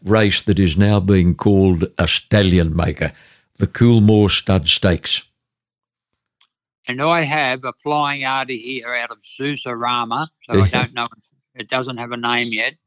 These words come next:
Speaker 1: Mm.
Speaker 2: who will or is mimicking his father.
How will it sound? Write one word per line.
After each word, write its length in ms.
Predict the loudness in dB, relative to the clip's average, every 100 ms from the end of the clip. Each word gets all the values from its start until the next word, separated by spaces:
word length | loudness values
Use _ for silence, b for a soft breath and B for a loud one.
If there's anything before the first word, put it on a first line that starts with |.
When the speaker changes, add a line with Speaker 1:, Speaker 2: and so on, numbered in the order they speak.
| _ _
Speaker 1:
Mm. 220 | -10 -6 2
Speaker 2:
who 200 | 2 2
will 500 | 2 4 4 0 -6
or 240 | -6 -6 -2
is 480 | 0 0 -4 -10 -20 _ _ _
mimicking 580 | -4 -2 -4 -4 -8 -8
his 220 | -8 -10
father. 400 | -2 0 0 -2